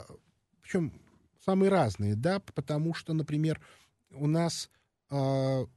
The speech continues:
использовать кредитные механизмы для, там, ускорения п-, прохождения — это вещь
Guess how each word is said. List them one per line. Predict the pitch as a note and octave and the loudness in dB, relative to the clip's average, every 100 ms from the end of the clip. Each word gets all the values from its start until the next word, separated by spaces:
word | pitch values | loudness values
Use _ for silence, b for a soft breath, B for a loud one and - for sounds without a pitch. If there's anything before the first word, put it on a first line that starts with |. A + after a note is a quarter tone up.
| - | -8
использовать | C3+ - F3+ D#3+ C#3 C#3+ C#3+ - - - C3 - | -8 0 0 2 0 -2 -2 -4 -10 -10 -10 -2
кредитные | C#3+ D#3 E3 D3 | -2 -2 -2 0
механизмы | C#3+ C#3+ D3+ D#3 D#3 C3+ B2+ | 0 0 -2 0 0 0 -2
для, | B2 C#3 B2+ - - | 0 0 -2 -4 -6
там, | G#2 - - _ | -6 -6 -12 _
ускорения | - - C#3+ C#3+ C3 A#2+ A2+ | -6 2 4 4 4 2 0
п-, | - - - - | -6 -20 -20 -8
прохождения — | B2+ - C#3 D#3 G#3 C3+ | -6 -2 -4 -2 -2 -2
это | B2+ | -2
вещь | B2+ B2+ | -4 -4